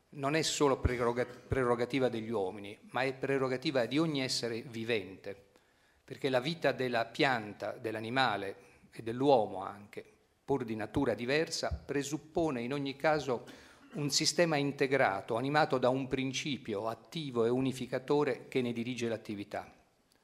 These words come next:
La morte dell'individuo vivente sul piano biologico è il momento in cui il principio vitale che gli è proprio cessa le sue funzioni.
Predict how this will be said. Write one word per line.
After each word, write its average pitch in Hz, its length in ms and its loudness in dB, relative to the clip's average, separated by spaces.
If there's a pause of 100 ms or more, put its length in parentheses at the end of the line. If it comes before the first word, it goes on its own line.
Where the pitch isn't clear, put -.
(540)
La 127 120 2
morte 156 460 6
dell'individuo 123 640 2
vivente 117 680 0
sul 107 240 -6
piano 131 320 2
biologico 127 840 0
è - 80 -4
il 131 200 2
momento 139 520 0
in 120 160 -2
cui 120 160 0
il 110 120 -6
principio 110 500 -2
vitale 120 420 -2
che 113 140 -4
gli 110 100 -6
è 107 80 -2
proprio 123 800 -4
cessa - 460 -2
le 110 100 -2
sue 107 180 0
funzioni. 101 720 -8